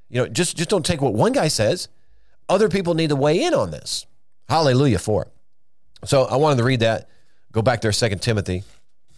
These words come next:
I closed up my Bible here. Second Timothy chapter three.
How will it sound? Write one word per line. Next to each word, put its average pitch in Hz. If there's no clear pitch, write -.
I -
closed 98
up 95
my 80
Bible 82
here. 87
Second 101
Timothy 90
chapter 80
three. 101